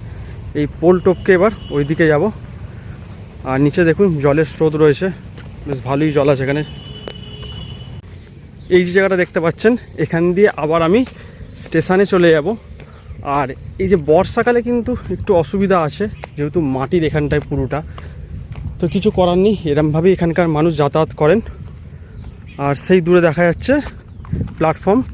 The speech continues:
আমি আপাতত এখান দিয়ে হেঁটে হেঁটে যাই। তবু এখন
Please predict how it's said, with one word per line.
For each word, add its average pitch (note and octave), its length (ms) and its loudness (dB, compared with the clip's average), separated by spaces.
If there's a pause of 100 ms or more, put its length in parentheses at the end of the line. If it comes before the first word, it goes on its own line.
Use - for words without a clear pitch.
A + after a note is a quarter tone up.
(720)
আমি C#3+ 180 0
আপাতত D#3+ 320 2
এখান E3 240 2
দিয়ে A#3 140 6 (160)
হেঁটে D#3+ 220 2
হেঁটে D#3+ 200 4
যাই। C#3 220 -2 (640)
তবু G3+ 300 6 (560)
এখন E3 320 2